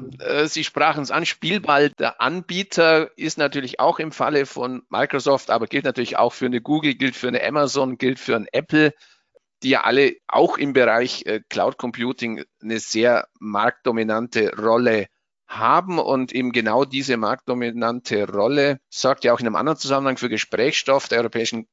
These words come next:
Cloud-Infrastruktur Gaia X. Zuerst hieß es, Gaia X soll als Gegenpart zu den sogenannten Hyperscalern aufgebaut werden und deren Marktmacht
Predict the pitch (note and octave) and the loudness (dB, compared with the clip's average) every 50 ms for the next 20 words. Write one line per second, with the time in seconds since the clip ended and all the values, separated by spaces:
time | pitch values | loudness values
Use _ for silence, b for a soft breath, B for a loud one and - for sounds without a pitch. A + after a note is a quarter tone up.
0 | _ _ _ - - F2+ G2+ A2+ - - - - C3 C#3 D#3 - - B2 B2 A2 | _ _ _ -4 0 0 0 0 -2 -6 -6 -4 -2 -2 -2 -2 -2 -2 -2 -2
1 | - - B2 - - - B2 C3+ A#2+ - _ _ - G2 A2+ A#2+ A#2 G#2+ - - | -2 -6 -8 -6 -2 2 2 2 2 0 _ _ -2 0 2 2 2 0 0 -4
2 | G#2 F#2+ - - - - - D#2 C3 E3 - - E3 E3+ D#3+ D#3+ D#3+ D3 - - | -8 -8 -6 -8 -6 -2 0 2 2 2 0 -2 -4 -2 -2 0 -2 -2 0 0
3 | B2+ B2 B2+ A2+ - C3+ D3 - - - - B2+ A#2+ B2 B2 B2 - - G2 G#2 | 0 2 2 0 0 -2 -4 -4 -4 -4 -2 0 0 2 2 2 0 0 0 0
4 | - - - - A#2 A#2 D3 F#3+ G3 E3+ - - D#3 D3+ E3+ E3 - - D#3 C#3+ | -2 -4 -6 -6 -6 -6 -4 -6 -8 -10 -4 -2 0 0 0 0 -2 -6 -6 -6
5 | C#3+ D3 D3 D3+ - _ _ _ - - - G#2 G2 F#2 - F2+ F2 A2+ E3 - | -6 -6 -8 -12 -14 _ _ _ -12 -8 -6 -6 -6 -6 -6 -4 -2 -2 -2 0
6 | F3 D#3 - - D#3+ D#3 D3+ C#3+ - - C3+ C#3 - - C3 - A#2+ B2+ B2 - | -2 -2 -2 0 0 0 0 0 0 0 -2 -2 -4 -4 -2 0 0 0 0 0
7 | B2 B2 B2 A#2+ A2+ A2 A#2 A#2 A2 A2 G#2 G#2 A2+ - _ - G#2 F#2 - | 0 0 0 0 -4 -2 0 0 0 0 0 -2 -2 -2 _ -6 -6 -6 -8